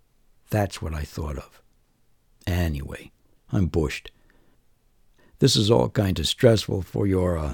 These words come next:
humble narrator, so I guess I'll turn in, get back to all this forgiveness business in the morning. So I'll sign off for now.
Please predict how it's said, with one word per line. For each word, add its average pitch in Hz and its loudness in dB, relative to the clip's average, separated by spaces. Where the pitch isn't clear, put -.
humble 95 4
narrator, 87 2
so 90 -2
I 85 -4
guess 117 2
I'll 104 2
turn 98 0
in, 78 -4
get 101 0
back 113 2
to 104 2
all 98 2
this 92 -2
forgiveness 82 -2
business 80 -4
in 76 -4
the 76 -4
morning. 76 -4
So - 2
I'll 156 8
sign 95 0
off 78 -2
for 78 -8
now. 73 -8